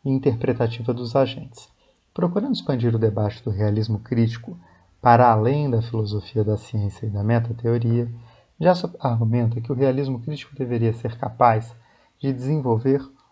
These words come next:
ontologias regionais, ou seja, traduzir as questões metateóricas em investigações sobre objetos particulares, estruturas gerativas, eventos,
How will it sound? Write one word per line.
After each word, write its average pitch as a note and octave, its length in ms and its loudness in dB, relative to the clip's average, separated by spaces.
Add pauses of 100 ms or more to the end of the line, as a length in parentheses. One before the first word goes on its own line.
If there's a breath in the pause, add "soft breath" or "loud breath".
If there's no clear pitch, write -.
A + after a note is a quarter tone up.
(160 soft breath)
ontologias C#3+ 960 0
regionais, B2+ 840 -2 (100)
ou C#3+ 100 0
seja, - 380 -10 (640 soft breath)
traduzir D#3+ 520 2
as D#3+ 120 0
questões A2+ 580 -2
metateóricas A#2 1300 -2 (400 soft breath)
em D3+ 300 4
investigações C3+ 800 0
sobre A#2+ 320 0
objetos A#2+ 580 0
particulares, A2 1120 0 (340)
estruturas C3+ 560 0
gerativas, A2+ 960 -2 (260 soft breath)
eventos, A#2+ 760 0